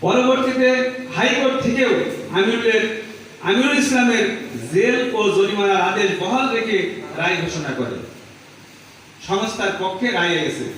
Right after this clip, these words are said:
হাইকোর্ট থেকে। এইভাবে কিছু আত্মসাৎকারী কর্মী, সাবেক কর্মী প্রতিষ্ঠানকে হেয় করার জন্য এহেন কাজ করছে। যেহেতু সিও সংস্থা একটা আর্থিক প্রতিষ্ঠান, লক্ষ লক্ষ মানুষ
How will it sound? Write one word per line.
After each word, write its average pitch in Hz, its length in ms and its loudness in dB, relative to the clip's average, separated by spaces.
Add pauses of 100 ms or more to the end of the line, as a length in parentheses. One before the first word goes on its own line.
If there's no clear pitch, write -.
হাইকোর্ট 190 380 2
থেকে। - 220 -4 (1600)
এইভাবে 247 400 4
কিছু 240 320 2
আত্মসাৎকারী 233 840 0
কর্মী, 220 400 2 (800)
সাবেক 262 360 2
কর্মী 233 360 4 (120)
প্রতিষ্ঠানকে 233 580 0
হেয় 214 220 2
করার 226 360 2
জন্য 208 400 0
এহেন 285 300 2
কাজ 208 200 0 (120)
করছে। 165 400 -4 (540)
যেহেতু 214 420 0
সিও 214 260 -4
সংস্থা 196 420 -2
একটা 214 220 -2
আর্থিক 240 340 0
প্রতিষ্ঠান, 262 640 2 (500)
লক্ষ 247 340 -2
লক্ষ 262 340 2
মানুষ 233 420 2